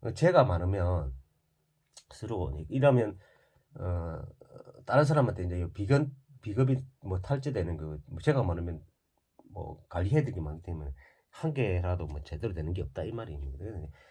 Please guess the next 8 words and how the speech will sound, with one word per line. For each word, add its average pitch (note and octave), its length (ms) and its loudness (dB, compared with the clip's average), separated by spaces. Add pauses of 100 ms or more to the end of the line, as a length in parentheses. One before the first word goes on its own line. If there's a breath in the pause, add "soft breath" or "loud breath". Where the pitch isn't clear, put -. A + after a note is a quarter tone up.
(200 soft breath)
이럴 A#2+ 140 -10
때는 A#2+ 260 6
간살이 A2+ 680 6 (260)
용시되면 D#2+ 520 -6
간살이. C#2 520 -8 (220)
예. C#2 240 -8 (160)
왜냐면, F#2 420 -4 (2000 loud breath)
어, F#2 680 2